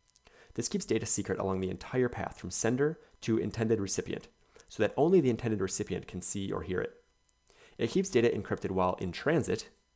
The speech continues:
traveling, and at rest, in storage. This prevents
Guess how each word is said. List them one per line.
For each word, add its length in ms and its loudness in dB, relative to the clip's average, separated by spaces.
traveling, 480 0
and 260 2
at 180 0
rest, 380 -6
in 100 -4
storage. 480 -2
This 120 4
prevents 340 4